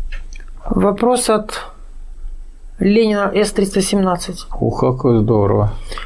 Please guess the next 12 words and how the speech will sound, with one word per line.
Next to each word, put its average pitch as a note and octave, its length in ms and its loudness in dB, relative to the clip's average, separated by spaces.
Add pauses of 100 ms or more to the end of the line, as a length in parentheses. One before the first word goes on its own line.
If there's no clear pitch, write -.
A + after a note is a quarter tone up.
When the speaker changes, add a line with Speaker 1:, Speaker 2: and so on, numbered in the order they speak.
Speaker 1:
В - 100 -10
какой A#3 320 4
работе A3+ 380 4
написано, G#3+ 520 2
что G3+ 200 2
империалистическая G#3+ 840 2
страна G#3 400 2
только G#3 360 2
та, A#3 200 2
которая G3+ 380 2
сама, G3+ 400 2
сама, G3 760 2